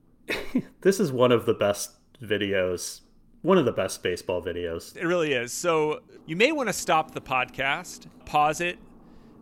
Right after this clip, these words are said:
Speaker 2: and watch this YouTube before we go any further. It is the ejection, the ejection of Joe Niekro.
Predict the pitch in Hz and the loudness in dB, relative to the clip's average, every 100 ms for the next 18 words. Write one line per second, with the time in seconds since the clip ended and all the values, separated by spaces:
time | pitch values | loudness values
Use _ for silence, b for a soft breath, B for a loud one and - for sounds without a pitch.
0 | - 147 139 135 131 131 127 147 156 160 | -6 0 2 2 0 -4 -8 2 4 4
1 | 160 - 131 131 - 120 117 117 - 135 | -2 -4 -6 -6 -4 -4 -6 -10 -8 -6
2 | 120 117 123 113 110 107 - 127 117 107 | -4 -4 -4 -4 -6 -10 -4 -4 -2 -4
3 | 98 98 b b b b - - - 170 | -6 -10 b b b b -20 -20 -10 -2
4 | 175 143 147 113 - 165 165 - 160 135 | -2 -2 -8 -8 -4 -2 -2 -4 -8 -8
5 | 123 135 - - - - - - 139 135 | -10 -14 -18 -20 -20 -20 -20 -14 -8 -6
6 | - 160 151 - 135 120 - 123 120 117 | -2 -2 -2 -6 -8 -8 -4 -4 -4 -8
7 | 110 98 85 | -12 -14 -14